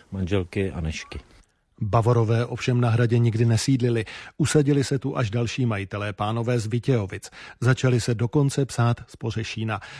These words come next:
Speaker 2: Avšak doba slávy hradu byla krátká, trvala jenom nějakých sto šedesát let.
Speaker 1: Po vymření rodu pánů z Pořešína přešel, eh, do majetku Oldřicha z Rožmberka, který následně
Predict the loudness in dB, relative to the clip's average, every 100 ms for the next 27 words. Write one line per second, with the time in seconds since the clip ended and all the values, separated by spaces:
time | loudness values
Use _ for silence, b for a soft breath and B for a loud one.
0 | B B -4 -2 -2 0 0 0 0 0
1 | 2 2 2 0 0 0 0 -2 -2 -10
2 | -12 -14 -10 -8 -6 -4 -2 -2 -2 -4
3 | -4 -4 -2 0 0 0 0 -2 -8 -18
4 | _ _ _ _ 0 2 2 0 2 2
5 | 2 -2 0 0 0 -2 -6 -6 -4 0
6 | 0 -2 -10 -4 0 2 2 0 -6 -6
7 | -2 0 0 0 0 -2 -8 -4 -2 -2
8 | -4 -4 -4 -6 -4 -4 -2 -2 -4 -4
9 | -4 -4 -6 -4 -2 -2 -4 -4 -4 -2
10 | 0 0